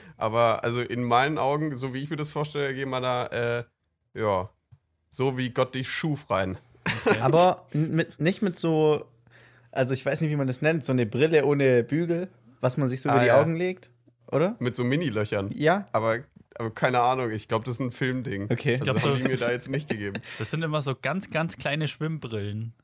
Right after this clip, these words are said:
Speaker 2: Die
Speaker 3: Ja,
Speaker 2: sind
Speaker 3: genau.
Speaker 2: nur, die wirklich nur so den Augapfel bedecken.
Speaker 1: Ja, ja, genau. Die sehen immer voll bescheuert aus.
Speaker 3: Aber ich glaub,
Speaker 1: Aber ich
Speaker 3: die gibt's wahrscheinlich halt nur tatsächlich,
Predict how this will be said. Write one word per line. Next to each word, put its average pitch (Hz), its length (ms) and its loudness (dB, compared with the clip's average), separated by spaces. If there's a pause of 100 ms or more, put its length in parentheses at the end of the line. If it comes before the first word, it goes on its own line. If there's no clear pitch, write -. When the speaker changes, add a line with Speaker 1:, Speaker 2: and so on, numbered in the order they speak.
(160)
Speaker 2:
Die - 60 0
Speaker 3:
Ja, 156 80 6
Speaker 2:
sind 165 100 2
Speaker 3:
genau. 143 260 4
Speaker 2:
nur, 139 100 4
die 160 200 -4 (100)
wirklich 156 300 -6
nur 170 340 -4
so 160 120 -6
den 143 160 -4
Augapfel 127 560 -4
bedecken. 110 540 -8 (760)
Speaker 1:
Ja, 107 340 2 (240)
ja, 107 180 -2
genau. 101 360 -2 (140)
Die 110 80 -4
sehen 123 120 0
immer 120 160 2
voll 135 240 0
bescheuert 117 440 0
aus. 95 180 -2
Speaker 3:
Aber 123 120 2
ich 131 100 0
glaub, 151 180 6
Speaker 1:
Aber 110 100 0
ich 151 60 0
Speaker 3:
die 147 340 -2
gibt's - 220 -4
wahrscheinlich 135 400 0
halt 123 160 2
nur 143 300 0
tatsächlich, 143 460 -4